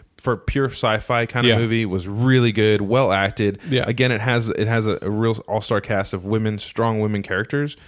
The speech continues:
Speaker 1: which we know I like in movies.
Speaker 2: Yeah.
Speaker 1: And Natalie Portman's a great actress. Um, you have Tessa Thompson is in it.
Speaker 2: Yeah.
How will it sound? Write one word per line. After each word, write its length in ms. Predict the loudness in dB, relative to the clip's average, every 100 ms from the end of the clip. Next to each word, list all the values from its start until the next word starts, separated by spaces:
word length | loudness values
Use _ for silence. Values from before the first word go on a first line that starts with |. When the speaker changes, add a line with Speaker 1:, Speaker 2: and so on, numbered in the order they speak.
| -14
Speaker 1:
which 180 | -8 -4
we 80 | -2
know 140 | -2
I 80 | 0
like 240 | -2 -2 -4
in 80 |
movies. 280 | -4 -4 -2
Speaker 2:
Yeah. 140 | -2 -4 -14 _
Speaker 1:
And 280 | -8 -6 -4
Natalie 220 | -2 -2 -2
Portman's 460 | -4 -8 -12 -14
a 40 | -10
great 240 | -6 -4
actress. 580 | -4 -4 -4 -4 -6 -16 -10
Um, 440 | -6 -6 -6 -10 -12
you 40 |
have 100 | -8
Tessa 240 | -6 -6
Thompson 480 | -4 -6 -4 -6 -6
is 80 | -6
in 80 | -4
it. 60 |
Speaker 2:
Yeah. 180 | -2 -2